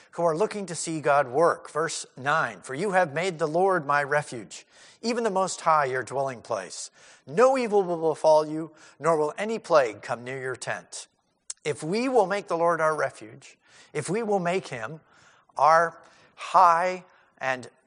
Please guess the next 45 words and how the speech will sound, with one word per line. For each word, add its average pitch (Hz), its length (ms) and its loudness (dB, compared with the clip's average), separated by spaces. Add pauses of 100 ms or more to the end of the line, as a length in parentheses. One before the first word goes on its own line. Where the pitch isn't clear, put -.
(140)
and 123 240 -12
mighty 185 340 0
wall 131 600 2
that 127 160 -8
will 117 160 -6
stand 180 400 -4
around 151 440 0
us, 95 380 -12 (300)
and 160 100 -4
if 147 100 -4
we 202 80 0
will 185 220 2
look - 440 -2
to 147 100 -14
him 143 420 -6
as 139 200 -4
the 139 80 -6
Most 190 360 0
High, 120 380 0
as 131 240 -12 (340)
going 170 220 -8
back, 160 320 2
and 120 260 -14 (120)
this 151 200 -10
is 131 240 -10 (120)
a 123 160 -14
repeat 135 420 -12
of 113 60 -10
verse 123 320 -6
one, 131 420 -2 (300)
and 135 120 -10
make 196 180 -2
him 160 200 -6
our 185 220 6
dwelling 165 420 2
place, 120 480 -4 (840)
God 160 240 8
will 170 80 0
protect 160 400 -2
us 113 120 -6
from 120 200 -12
evil. - 280 -14 (380)
God 180 340 6
will 202 300 -2
watch 151 460 2